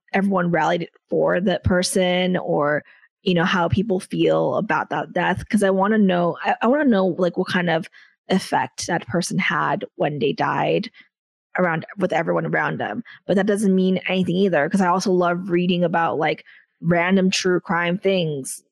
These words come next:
Like, everything about it is just so interesting to me. I don't know. It's just, it's like, I guess it's like that like opening up a bag of chips and then it's like you eat one, but then you just have to finish all of it.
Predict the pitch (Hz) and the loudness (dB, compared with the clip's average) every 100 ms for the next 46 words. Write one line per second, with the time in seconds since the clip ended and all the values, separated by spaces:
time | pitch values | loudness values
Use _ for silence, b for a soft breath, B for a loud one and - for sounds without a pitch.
0 | - 156 147 - _ _ _ - 175 302 | -4 -2 -2 -6 _ _ _ -4 -2 2
1 | 262 190 151 165 156 151 151 160 165 - | 2 2 0 0 -2 -2 -2 -4 -6 -2
2 | 156 160 143 - 147 196 226 - 160 - | 0 2 0 -2 -4 -2 -4 -2 -4 -2
3 | 139 139 - - - 185 175 180 190 175 | -4 -4 -4 -8 -8 -4 0 0 0 2
4 | 165 - 175 - B B B _ - 220 | 0 -2 -4 -6 B B B _ -2 0
5 | 202 - _ _ _ _ - 302 - 254 | -2 -4 _ _ _ _ -6 -4 -2 0
6 | 320 339 320 - - 202 - - _ _ | 0 0 -2 -2 -2 0 -2 -8 _ _
7 | _ _ _ - 196 _ 202 196 202 185 | _ _ _ -4 -4 _ -2 0 0 0
8 | - 165 160 - 165 170 - - 180 175 | 0 -2 -2 -2 -2 -2 -6 -4 -2 0
9 | 165 143 - 202 180 175 202 160 147 170 | -2 -6 -10 -2 0 0 -2 -2 0 0
10 | 185 226 _ - 165 156 - _ _ _ | -2 -4 _ -4 -2 -2 -8 _ _ _
11 | 190 190 185 185 196 170 165 - - 170 | -2 0 -2 -4 -6 -4 -4 -6 -4 0
12 | 175 185 190 - - | 0 2 0 0 -2